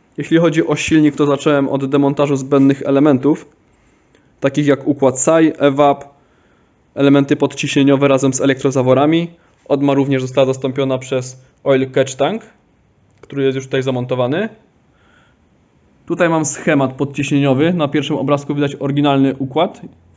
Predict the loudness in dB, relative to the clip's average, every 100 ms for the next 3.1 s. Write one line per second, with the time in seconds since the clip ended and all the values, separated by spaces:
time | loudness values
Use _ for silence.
0 | _ -20 -20 -20 _ _ _ _ -4 -2
1 | -2 -2 0 0 0 0 -2 0 0 2
2 | 2 0 0 2 2 2 0 0 0 -2
3 | -6